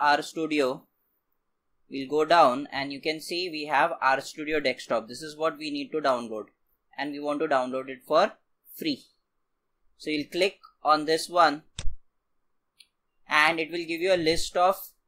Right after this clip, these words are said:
different R Studio, uh, to downloads for different types of O Ss. You can see Ubuntu, uh, Debian,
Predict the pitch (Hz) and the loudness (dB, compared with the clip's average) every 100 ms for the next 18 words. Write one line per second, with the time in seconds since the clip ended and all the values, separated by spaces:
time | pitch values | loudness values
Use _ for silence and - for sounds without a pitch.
0 | _ _ 135 139 - 160 165 - _ _ | _ _ -8 -6 -4 -4 -6 -16 _ _
1 | 131 139 139 - 156 151 156 151 143 127 | 2 2 2 -4 -4 -2 -2 0 0 0
2 | 127 127 123 120 113 101 101 113 151 139 | -2 -2 -4 -10 -18 -20 -20 -6 -2 2
3 | 127 131 143 147 - 151 135 - 151 147 | 2 2 -4 -4 -4 -2 -4 -6 -8 -4
4 | 139 135 - 175 - 131 120 113 117 110 | -2 -2 -2 -2 -2 -6 -6 -6 -12 -14
5 | 131 147 143 156 151 147 135 135 139 135 | -10 -8 -8 -8 -8 -6 -8 -6 -8 -6
6 | 147 147 147 - - - - 113 120 120 | -6 -4 -6 -8 -12 -18 -10 -6 -4 -4
7 | 117 127 127 143 143 143 147 | -4 -6 -4 -4 -4 -6 -10